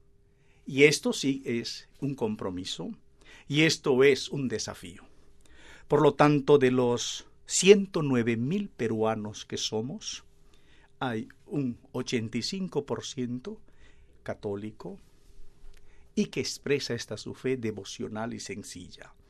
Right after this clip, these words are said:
Los que corresponden al grupo como mayordomos, como grupo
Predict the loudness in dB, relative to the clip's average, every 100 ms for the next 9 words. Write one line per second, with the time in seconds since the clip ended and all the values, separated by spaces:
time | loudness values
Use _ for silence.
0 | _ _ _ -20 -20 -20 _ _ _ _
1 | 10 12 12 4 2 2 2 2 2 2
2 | 2 0 -4 -10 0 0 2 0 0 -2
3 | -10 -8 -8 -6 -6 -4 -6 0 2 2
4 | 0 -8 -12 -6 -2 -2 0 6 6 6
5 | 0 0